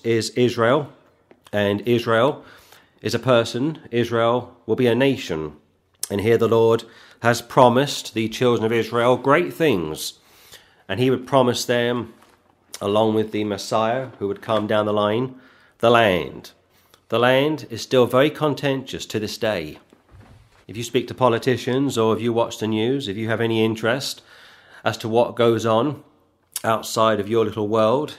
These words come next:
you know that the land, meaning Israel, is very contentious. "Now these are the names of the children of Israel, which came into Egypt. Every man and his household came with Jacob." Every man.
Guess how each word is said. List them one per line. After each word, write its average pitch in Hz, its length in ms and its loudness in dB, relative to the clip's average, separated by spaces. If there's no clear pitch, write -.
you 110 160 -2
know 117 280 2
that 107 240 0
the 113 120 0
land, 92 640 0
meaning 107 320 2
Israel, 107 560 2
is 101 380 2
very 123 360 0
contentious. 123 1200 -4
"Now 131 140 6
these 180 280 4
are 185 40 0
the 190 100 6
names 87 720 2
of 113 80 -2
the 123 100 -4
children 143 460 2
of 175 80 2
Israel, 87 600 -2
which 123 280 -2
came 151 280 2
into 151 240 -2
Egypt. - 800 -6
Every 139 320 4
man 135 460 0
and 117 100 0
his 123 160 0
household 117 720 0
came 110 360 -2
with 113 120 -2
Jacob." 90 600 -6
Every 117 460 2
man. 92 460 -4